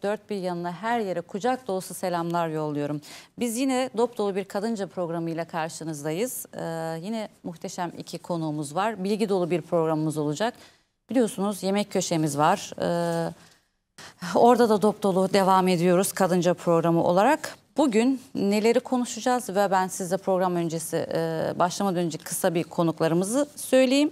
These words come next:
Onlar daha sonra kendilerini de tanıtacaklar. Doktor Mahmut Ay, uzman, kalp cerrahi ve aile hekimi aynı zamanda bizlerle olacak. E, Demet Çelik, bankacı, e,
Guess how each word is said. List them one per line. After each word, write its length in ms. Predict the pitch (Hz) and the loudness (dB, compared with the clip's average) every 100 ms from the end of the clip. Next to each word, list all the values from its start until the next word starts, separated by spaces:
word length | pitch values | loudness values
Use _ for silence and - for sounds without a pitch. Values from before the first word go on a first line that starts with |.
| - | 0
Onlar 320 | - 226 208 196 | 0 2 2 2
daha 160 | 202 | 0
sonra 240 | 190 190 190 | 0 -2 0
kendilerini 420 | - 180 175 190 | 0 2 2 0
de 60 | |
tanıtacaklar. 720 | 240 196 180 165 151 151 147 139 - - - - - - | 0 0 0 -2 0 0 0 -2 -4 -12 -10 -10 0 4
Doktor 280 | 262 311 | 6 6
Mahmut 440 | 320 262 262 262 254 | 8 8 8 6 6
Ay, 280 | - 247 311 - | 6 6 4 0
uzman, 460 | 220 190 208 262 330 | 0 4 6 4 2
kalp 400 | - 208 233 - | 2 2 2 2
cerrahi 480 | 208 185 185 226 | 4 6 6 6
ve 100 | 240 - | 6 4
aile 400 | 180 185 202 208 | 6 6 4 2
hekimi 300 | 175 - 160 | 0 0 2
aynı 280 | 123 165 160 | 4 4 2
zamanda 500 | 160 156 151 160 165 | 2 2 2 2 0
bizlerle 440 | 175 165 170 156 | 0 4 4 4
olacak. 520 | 151 156 151 269 311 - - _ _ _ - | 0 -2 0 -2 -2 -20 -20 _ _ _ -2
E, 40 | 190 185 180 180 180 170 | 2 2 2 0 0 0
Demet 300 | 208 233 269 | 4 4 4
Çelik, 280 | - 240 262 - _ | 2 0 0 -6 _
bankacı, 600 | 156 196 233 214 175 262 302 _ | 2 2 4 -2 -2 -2 -4 _
e, 60 | - | -4